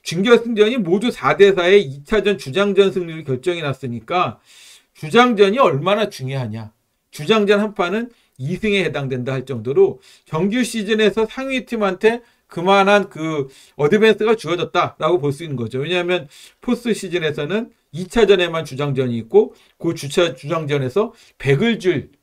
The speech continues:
권리를 갖고 있다는 게 이렇게 큰 영향을 미쳤습니다. 잔류 플레이오프도 결과적으로는 마찬가지인데요. 롱이의 밍청항저우가 정규리그에서 더 성적이 좋아서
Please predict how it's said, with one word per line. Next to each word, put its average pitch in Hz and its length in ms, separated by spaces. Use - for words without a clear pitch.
권리를 151 520
갖고 - 300
있다는 135 380
게 147 80
이렇게 147 360
큰 160 180
영향을 120 300
미쳤습니다. 101 600
잔류 226 320
플레이오프도 247 640
결과적으로는 185 800
마찬가지인데요. 139 1040
롱이의 233 320
밍청항저우가 208 720
정규리그에서 160 1500
더 147 120
성적이 160 420
좋아서 135 540